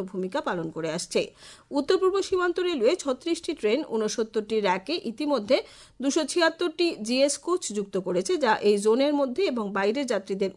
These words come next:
উন্নত স্বাচ্ছন্দ্য এবং সুবিধা প্রদান করবে। এছাড়া উত্তর পূর্ব সীমান্ত রেলওয়ের পক্ষ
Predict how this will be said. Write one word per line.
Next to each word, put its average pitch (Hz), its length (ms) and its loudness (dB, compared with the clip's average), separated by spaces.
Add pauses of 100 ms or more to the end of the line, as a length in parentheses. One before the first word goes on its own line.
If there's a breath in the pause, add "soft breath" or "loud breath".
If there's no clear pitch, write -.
উন্নত 254 260 -2 (120)
স্বাচ্ছন্দ্য 190 540 -6
এবং 196 140 2 (440 loud breath)
সুবিধা 262 380 2
প্রদান 190 240 -4 (100)
করবে। 202 240 6 (720 loud breath)
এছাড়া 370 260 6 (160)
উত্তর 330 220 0
পূর্ব 349 160 0 (100)
সীমান্ত 330 300 2
রেলওয়ের 220 420 0
পক্ষ 170 160 -4